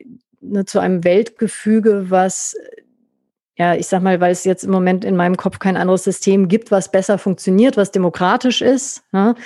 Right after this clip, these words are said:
ähm, wo es eine Form von Gerechtigkeit gibt für, für alle Beteiligten.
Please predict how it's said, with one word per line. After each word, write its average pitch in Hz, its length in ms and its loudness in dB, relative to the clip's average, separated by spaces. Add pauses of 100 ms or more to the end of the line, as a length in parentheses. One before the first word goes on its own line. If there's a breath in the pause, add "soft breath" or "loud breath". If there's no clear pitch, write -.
(460 loud breath)
ähm, 196 500 2 (100)
wo 208 340 -2
es 214 120 0
eine 208 140 2
Form 208 260 0
von 196 340 -2 (240)
Gerechtigkeit 202 1000 -2
gibt 214 300 -2
für, 190 640 0 (640 loud breath)
für - 240 -2
alle 214 240 2
Beteiligten. 214 960 -2